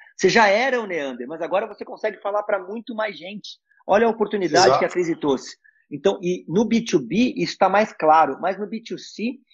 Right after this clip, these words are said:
Speaker 1: eu tenho dito que as pessoas estão mais domesticáveis, né? Eu faço uma brincadeira. Na verdade, não foi eu que falei isso, foi o, foi o Zilli que falou isso, e eu tô revertindo pra todo mundo. Os meus falam o seguinte, "Ah, vamos fazer um catálogo, vou mandar pro, pro, pro, pro, pro, pro,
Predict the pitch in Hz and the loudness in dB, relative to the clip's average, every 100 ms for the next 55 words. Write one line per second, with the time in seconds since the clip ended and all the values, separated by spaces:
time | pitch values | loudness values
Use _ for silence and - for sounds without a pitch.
0 | _ - 156 156 214 170 208 - 185 - | _ -8 -6 0 0 2 -2 -4 -6 -6
1 | - 180 180 170 170 170 165 160 - - | -4 -4 -2 0 0 0 -4 -6 -8 0
2 | 113 104 107 123 120 147 143 139 139 123 | 2 2 -6 -6 0 0 0 -4 -2 0
3 | 143 - - - 170 208 185 202 208 202 | 0 -2 -10 0 2 2 2 0 2 0
4 | 170 127 - _ 165 170 170 _ 170 170 | 0 0 -6 _ 0 0 0 _ 0 0
5 | - 185 185 139 - 135 147 180 170 160 | -2 -6 -4 -4 -4 -4 -4 -4 -4 0
6 | 165 160 165 - 170 170 208 196 135 226 | 0 0 -2 -4 -4 0 0 0 -4 -10
7 | - _ - - - _ - 151 247 247 | -18 _ -20 -20 -20 _ -8 2 2 4
8 | 226 180 185 185 247 240 - - - 202 | 2 2 -4 2 2 2 -4 -20 -4 -2
9 | 262 240 240 233 214 202 208 185 202 190 | 2 0 0 0 0 2 2 0 -6 0
10 | 196 196 185 - - 190 170 - 160 165 | 0 0 -8 -8 -10 -6 -6 -8 -8 -8
11 | 156 - 160 147 - 160 139 | -8 -6 -6 -6 -6 -6 -6